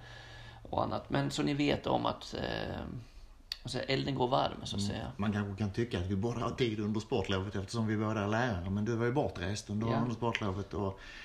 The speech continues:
Speaker 2: eh, vi har ju, eh, alltså, vi har ju lite olika grejer att göra, så att vi, vi, vi kan tyvärr inte lova att avsnitten kommer om <laughs> en veckas mellanrum, utan, eh, vi gör så gott vi kan, precis som du sa.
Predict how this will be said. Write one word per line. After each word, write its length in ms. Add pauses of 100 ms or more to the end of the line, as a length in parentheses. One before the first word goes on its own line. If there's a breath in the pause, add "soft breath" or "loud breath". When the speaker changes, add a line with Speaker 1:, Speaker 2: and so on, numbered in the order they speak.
(220 loud breath)
Speaker 2:
eh, 400
vi 120
har 240
ju, 100
eh, 300 (260)
alltså, 300 (100)
vi 100
har 140
ju 140
lite 240
olika 200
grejer 180
att 60
göra, 220
så 140
att 120 (420 loud breath)
vi, 200
vi, 200
vi 160
kan 440
tyvärr 300
inte 140
lova 240 (200)
att 240
avsnitten 500
kommer 300
om 200 (180)
<laughs> 180
en 180
veckas 320
mellanrum, 520
utan, 340
eh, 60 (400)
vi 340
gör 140
så 480
gott 120
vi 100
kan, 160
precis 220
som 100
du 60
sa. 180